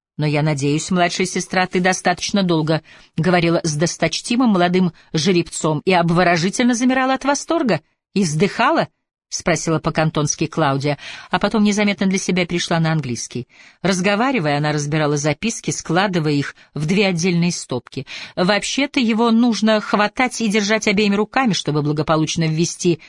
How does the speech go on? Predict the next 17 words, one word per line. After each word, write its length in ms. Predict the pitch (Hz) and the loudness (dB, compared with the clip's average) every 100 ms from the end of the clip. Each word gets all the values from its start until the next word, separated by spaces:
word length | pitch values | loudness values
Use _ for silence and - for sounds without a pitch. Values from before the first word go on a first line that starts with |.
| - | -20
в 100 | - | -14
семейное 500 | - 262 254 240 262 | -4 0 2 2 0
стойло 360 | 262 - 339 262 | -2 -2 0 2
и 60 | 180 | 0
чтобы 300 | - 208 196 | 2 2 2
его 260 | 190 214 302 | 2 0 2
не 260 | 208 240 | 4 4
захомутала 640 | 214 240 254 240 - 330 262 | 2 0 2 2 2 0 0
какая-нибудь 560 | 165 156 160 156 156 | 0 0 0 2 -2
сладкоречивая 760 | - 185 - 180 175 - 165 165 | -2 -4 0 0 0 0 2 2
балаболка 720 | 160 185 185 156 135 - 139 - _ _ | 2 2 2 0 -2 -2 -6 -8 _ _
из 180 | 170 156 | -2 0
другого 420 | 180 170 156 147 | 0 2 2 0
клана. 460 | - 160 147 135 135 _ _ _ _ | -2 0 0 0 -4 _ _ _ _
О 120 | 330 | -2
да, 240 | 180 147 117 _ _ _ _ _ - | 0 0 -4 _ _ _ _ _ -6
я 480 | 170 196 185 185 | -2 0 0 -2